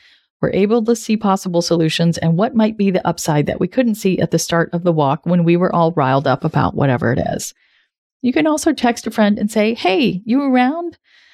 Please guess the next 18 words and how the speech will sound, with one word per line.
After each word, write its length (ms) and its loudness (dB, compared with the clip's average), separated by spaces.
I 60 -2
have 140 0
something 320 0
I 80 6
need 180 2
to 80 -2
vent 340 0
about 380 0
if 100 -6
you're 140 2
available. 760 0
We 140 2
can 400 2
keep 240 0
it 120 -4
to 100 0
twenty 320 0
minutes." 480 -4